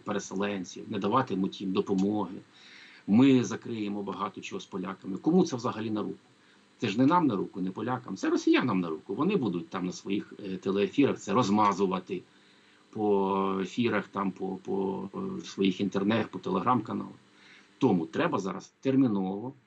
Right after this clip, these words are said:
припиняти сварку, зустрічатися на рівні президентів. Вони могли зустрітися ось на, в оон, але, бачите, Дуда відмовився.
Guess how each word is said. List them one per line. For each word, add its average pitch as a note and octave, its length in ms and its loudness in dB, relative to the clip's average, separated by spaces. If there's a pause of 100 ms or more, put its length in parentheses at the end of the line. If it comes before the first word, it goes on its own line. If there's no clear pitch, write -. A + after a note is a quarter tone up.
(240)
припиняти G#2 580 0
сварку, G2+ 520 -6 (500)
зустрічатися A2+ 880 -4
на F#2 100 -4
рівні G2 260 0
президентів. F2+ 800 -2
Вони G2 240 4
могли G2 280 4
зустрітися G2 600 -8
ось F#2 260 -4
на, F#2+ 220 -2
в F#2+ 100 0
оон, C3+ 380 6
але, F#2+ 240 -2
бачите, G#2+ 340 -4
Дуда G2 260 2
відмовився. F#2 760 0